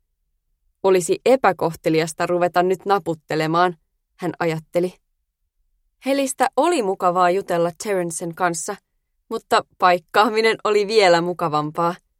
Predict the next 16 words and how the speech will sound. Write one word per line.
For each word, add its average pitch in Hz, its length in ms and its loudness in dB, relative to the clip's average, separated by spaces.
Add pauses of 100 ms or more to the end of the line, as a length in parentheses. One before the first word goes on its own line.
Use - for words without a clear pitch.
(1080)
"No 262 160 2
jaa, 196 360 4 (260)
halusin 185 580 4
vain 196 220 4
tulla 233 220 6
kertomaan, 190 720 2
että 214 220 0
niityllä 220 420 4
aletaan 190 480 2
leikkiä 214 500 2
hippaa. 175 500 0 (360)
Arvelin, 185 640 4
että 240 240 0
tahtoisit 214 600 -2
kenties 208 500 0
mukaan", 180 520 2